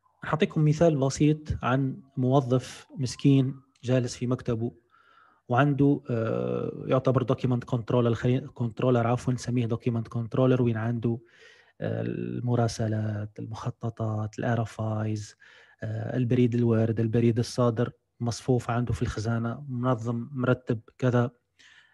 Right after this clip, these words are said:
يعني، ومسكين هو شايف إنه، آه، عامل مانجمنت للدوكيومنتس.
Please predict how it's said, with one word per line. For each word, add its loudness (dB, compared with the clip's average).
يعني، -4
ومسكين -2
هو 2
شايف -2
إنه، -2
آه، -4
عامل 4
مانجمنت 2
للدوكيومنتس. -8